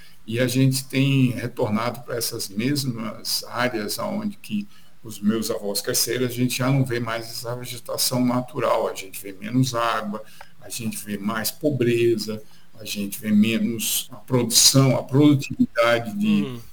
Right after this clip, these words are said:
Speaker 1: de alimentos, principalmente de sequeiro, que é a produção de feijão, milho, a mandioca já não é tão garantida, diminuiu a produtividade e, a, e o risco é maior hoje de produzir esses alimentos. E os jovens do campo,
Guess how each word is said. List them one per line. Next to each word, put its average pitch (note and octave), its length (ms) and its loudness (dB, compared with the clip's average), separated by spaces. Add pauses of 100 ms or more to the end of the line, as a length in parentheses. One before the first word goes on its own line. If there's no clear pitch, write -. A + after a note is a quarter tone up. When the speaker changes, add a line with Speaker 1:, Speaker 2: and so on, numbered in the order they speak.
(220)
Speaker 1:
de A2 160 0
alimentos, A2 560 6
principalmente A#2 640 -4
de A2 140 -6
sequeiro, B2 840 4
que G#2 220 -4
é G#2 60 0
a F#2 60 -4
produção - 520 -6
de G#2 80 -10
feijão, B2 680 0
milho, A2 640 2 (460)
a G2+ 280 -8
mandioca A2+ 720 2
já G#2 400 -2
não A2+ 180 -2
é A2+ 100 0
tão C3+ 380 0
garantida, A#2+ 720 0
diminuiu B2 580 4
a C#3+ 80 0
produtividade A2 960 -2
e, D3+ 40 -2
a, D3+ 260 -4 (500)
e D3 100 0
o D#3+ 120 8
risco C3 440 4
é C#3+ 40 2
maior C#3+ 460 6
hoje B2+ 440 2
de - 80 -14
produzir B2+ 520 -2
esses B2 260 -6
alimentos. A#2 640 -2 (100)
E F#3+ 160 -2
os A#3 180 2
jovens E3+ 640 -2
do G#2+ 160 -14
campo, C3+ 480 -6